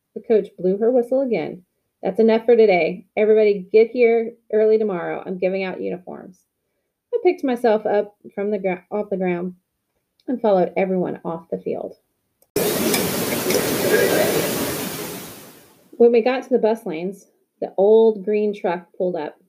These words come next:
Teresa and Dolly got into the front, while Tino, Hernando, and Victor piled into the back. All seemed to be forgiven with them. They were already laughing about something,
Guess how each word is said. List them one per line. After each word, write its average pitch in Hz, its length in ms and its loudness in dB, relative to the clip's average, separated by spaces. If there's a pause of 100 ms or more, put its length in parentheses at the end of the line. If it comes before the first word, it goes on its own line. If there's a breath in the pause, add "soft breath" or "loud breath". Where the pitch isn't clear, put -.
(380)
Teresa 208 340 0
and 220 120 4
Dolly 185 300 2
got 175 220 -2
into 190 280 -4
the 208 80 -2
front, 180 360 -8
while 175 240 -2
Tino, 202 400 -2
Hernando, 185 480 2
and 180 100 2
Victor 180 280 -2
piled 180 340 -4
into 202 200 -2
the 208 80 0
back. 156 280 -4 (420)
All 349 140 0
seemed 370 240 4
to 359 60 6
be 320 160 2
forgiven 269 380 4
with 180 120 -2
them. 180 300 -12 (500)
They - 100 4
were 240 120 6
already 214 340 8
laughing 180 460 0
about 202 260 -2
something, - 460 -10